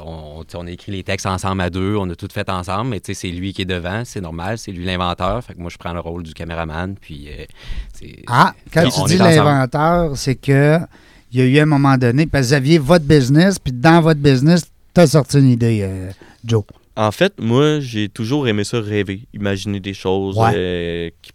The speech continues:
Speaker 3: pourraient changer
Speaker 2: Ah ouais ?
Speaker 3: de façon
Speaker 2: Ça me surprend.
Speaker 3: cruciale,
Speaker 2: <laughs>
Speaker 3: euh, tu sais, de fa-, de, d'une bonne façon, là, tu sais, euh,
Speaker 2: Ouais.
Speaker 3: euh, écoute, j'ai, j'ai réparé ma première télévision, tu sais, les, les télévisions cathodiques, là, avec le piton, là, qui tourne,
Speaker 2: Ouais, ouais.
Speaker 3: tic, tic,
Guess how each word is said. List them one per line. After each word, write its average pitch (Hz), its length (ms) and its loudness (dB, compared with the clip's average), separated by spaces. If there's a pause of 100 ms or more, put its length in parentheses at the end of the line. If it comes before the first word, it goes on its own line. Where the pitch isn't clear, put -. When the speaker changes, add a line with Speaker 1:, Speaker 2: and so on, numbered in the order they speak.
(120)
Speaker 3:
pourraient 92 200 -6
changer 95 600 -4
Speaker 2:
Ah 139 140 4
ouais ? 147 260 4
Speaker 3:
de 262 40 -4
façon 117 260 -2
Speaker 2:
Ça - 20 -2
me 131 60 -2
surprend. - 460 -4
Speaker 3:
cruciale, 107 600 0
Speaker 2:
<laughs> 123 40 -2
Speaker 3:
euh, 101 100 -4 (360)
tu 247 140 4
sais, 139 160 6
de 113 140 2
fa-, 131 260 0
de, 113 220 -2 (220)
d'une 110 200 -8
bonne 127 200 2
façon, 117 520 -6
là, 101 120 -10
tu - 80 -18
sais, 104 240 -6
euh, - 40 2
Speaker 2:
Ouais. 175 260 2 (280)
Speaker 3:
euh, 85 500 0 (320)
écoute, 110 240 2
j'ai, 87 320 0 (220)
j'ai - 120 -4
réparé 101 300 2
ma 107 100 2
première 98 300 0
télévision, 92 500 -4
tu - 60 -12
sais, 110 60 0
les, 107 100 4
les 92 120 -2
télévisions 95 520 0
cathodiques, 95 520 0
là, 123 80 6
avec 95 200 2
le 92 100 0
piton, 120 380 0
là, 117 120 -2
qui - 120 -20
tourne, 185 200 6
Speaker 2:
Ouais, 190 100 4
ouais. 214 100 4
Speaker 3:
tic, 240 120 -4
tic, - 120 -16